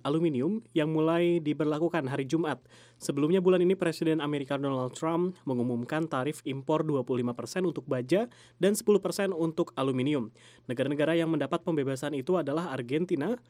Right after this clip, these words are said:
Australia, Brazil, Kanada, Meksiko, Korea Selatan, dan negara-negara anggota Uni Eropa.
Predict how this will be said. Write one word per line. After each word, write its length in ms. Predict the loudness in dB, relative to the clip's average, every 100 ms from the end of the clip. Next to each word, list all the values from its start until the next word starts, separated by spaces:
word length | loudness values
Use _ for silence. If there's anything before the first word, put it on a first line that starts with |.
| _ 0
Australia, 640 | 0 2 0 2 2 0 -4 _
Brazil, 480 | -2 -2 2 0 0 -4
Kanada, 480 | -4 0 0 0 -4 -2
Meksiko, 560 | -2 0 -2 0 0
Korea 240 | 0 -4 -2
Selatan, 400 | -4 -2 -2 -2
dan 160 | -2
negara-negara 560 | -2 -2 -2 -2 -2 -2
anggota 480 | -4 -6 -4 -4 -4
Uni 240 | -4 -4
Eropa. 480 | -4 -4 -4 -8